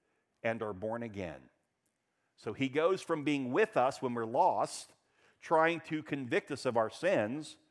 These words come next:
to this second relationship where we get saved. He saves us. He enters us. If you're saved, listen,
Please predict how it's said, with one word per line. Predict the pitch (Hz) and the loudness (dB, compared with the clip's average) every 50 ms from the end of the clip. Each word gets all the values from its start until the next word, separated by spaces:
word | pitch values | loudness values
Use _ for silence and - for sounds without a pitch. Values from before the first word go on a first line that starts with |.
| _ _ _ _ _ _ _ _ _ | _ _ _ _ _ _ _ _ _
to | - 170 160 | 0 2 2
this | 147 151 143 - - | 2 2 0 0 4
second | - 196 214 208 208 180 147 | 4 6 6 4 2 0 2
relationship | 127 120 110 113 117 113 - 131 123 - - 135 151 170 - - - | 2 2 4 4 2 2 0 -6 -8 -6 2 4 4 4 4 2 -2
where | 117 123 127 123 | 0 0 2 2
we | 127 139 | 2 2
get | 135 139 143 139 | 2 2 2 0
saved. | - - - 180 226 247 - 151 101 - - - _ - | 0 0 2 2 4 4 2 -2 -4 -6 -10 -20 _ -6
He | - 143 143 | -4 -2 -2
saves | 135 - - 185 208 240 240 180 - | -2 -2 0 0 0 0 0 -2 0
us. | 127 104 98 - - - - - _ _ _ | 0 0 0 -4 -10 -20 -20 -20 _ _ _
He | - 147 143 147 151 | -4 -2 -2 -2 0
enters | - 170 214 240 - - - 139 123 110 - - | 0 0 0 -2 -4 -6 -6 -6 -6 -6 -8 -8
us. | - 123 98 87 - - - - - - - _ _ _ _ _ _ _ _ _ _ _ _ _ _ _ _ _ _ _ _ | -6 -6 -6 -6 -6 -10 -14 -16 -16 -16 -18 _ _ _ _ _ _ _ _ _ _ _ _ _ _ _ _ _ _ _ _
If | - 127 - | 0 0 2
you're | 120 151 185 196 | 2 2 2 2
saved, | - - - 240 247 254 233 165 117 90 82 76 - 127 | 0 2 4 6 8 8 8 6 4 2 -2 -10 -6 0
listen, | 139 202 208 - - 107 80 62 | 2 2 2 2 0 -6 -6 -8